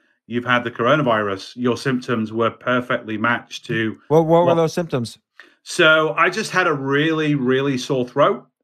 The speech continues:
Speaker 1: uh, and a really dry cough, and my chest, like, really, really hurt, and I had no energy.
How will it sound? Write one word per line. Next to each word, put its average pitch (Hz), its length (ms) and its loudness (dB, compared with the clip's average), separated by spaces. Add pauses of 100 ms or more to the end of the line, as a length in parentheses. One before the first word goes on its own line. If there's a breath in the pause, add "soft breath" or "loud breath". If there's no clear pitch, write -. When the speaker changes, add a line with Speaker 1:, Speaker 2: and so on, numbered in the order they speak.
(100)
Speaker 1:
uh, 123 400 4
and 127 120 -2
a 123 60 0
really 135 380 0
dry 123 380 0
cough, - 520 -2 (500)
and 127 520 0
my 123 160 0
chest, - 440 -2
like, 131 220 0
really, 131 200 0
really 127 220 0
hurt, 139 280 2
and 127 100 0
I 123 100 2
had 123 200 0
no 110 140 -2
energy. 135 800 0